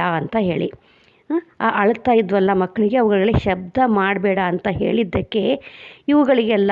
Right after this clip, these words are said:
ಮರುತ್ತಃ ಅಂತ ಹೇಳಿ ಹೆಸರು ಬಂತು ಅಂತ ಇಲ್ಲಿ ವೇದಗಳಲ್ಲಿ ಇದೆ. ಈ ರೀತಿ ಮರುತ್ತರು ಒಂದು ಕತೆ. ಆಮೇಲೆ ಸಮಸ್ತ ವೇದಗಳನ್ನ ಶಬ್ದಗಳಿಂದ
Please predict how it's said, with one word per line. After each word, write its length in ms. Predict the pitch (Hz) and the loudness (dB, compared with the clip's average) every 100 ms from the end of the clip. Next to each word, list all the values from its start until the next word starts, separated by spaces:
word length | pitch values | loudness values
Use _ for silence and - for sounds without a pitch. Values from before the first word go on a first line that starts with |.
| 190 | 0
ಮರುತ್ತಃ 800 | 220 202 208 233 294 - 254 190 | 0 0 0 2 0 -2 -2 0
ಅಂತ 360 | 202 190 170 - | 0 0 -2 -2
ಹೇಳಿ 480 | 175 180 202 214 196 - - _ - | -2 -2 0 0 0 -4 -18 _ -6
ಹೆಸರು 340 | - 262 247 | -2 0 0
ಬಂತು 460 | 196 185 196 - 190 | 0 -2 -2 -2 -2
ಅಂತ 300 | 143 160 240 190 190 262 | -2 -4 -4 -2 -4 -2
ಇಲ್ಲಿ 360 | 220 202 180 | 0 2 0
ವೇದಗಳಲ್ಲಿ 680 | 160 185 170 156 156 180 233 | 2 0 0 -4 -4 -2 -4
ಇದೆ. 200 | - - - _ _ - - - _ - | -4 -8 -14 _ _ -20 -20 -20 _ 0
ಈ 200 | 277 294 | 2 4
ರೀತಿ 560 | 262 226 - 277 - - _ _ _ - | 2 0 0 0 0 -6 _ _ _ -2
ಮರುತ್ತರು 840 | 262 226 247 247 202 262 - - 214 | 2 4 2 0 0 0 -2 -8 -2
ಒಂದು 380 | 196 202 294 359 - _ _ - | 0 2 0 -4 -10 _ _ -4
ಕತೆ. 340 | 175 - 170 - - - - - | -4 -4 -8 -10 -20 -20 -20 -8
ಆಮೇಲೆ 360 | 240 269 311 370 | 0 2 2 2
ಸಮಸ್ತ 640 | - 208 202 208 - _ 269 302 214 | 2 2 2 0 -4 _ -2 -2 -2
ವೇದಗಳನ್ನ 880 | 202 196 208 220 226 190 185 175 220 359 - - _ | 0 2 2 2 0 0 0 0 0 -2 -8 -20 _
ಶಬ್ದಗಳಿಂದ 920 | - - 208 208 208 294 254 202 180 | -10 0 0 0 0 2 2 2 2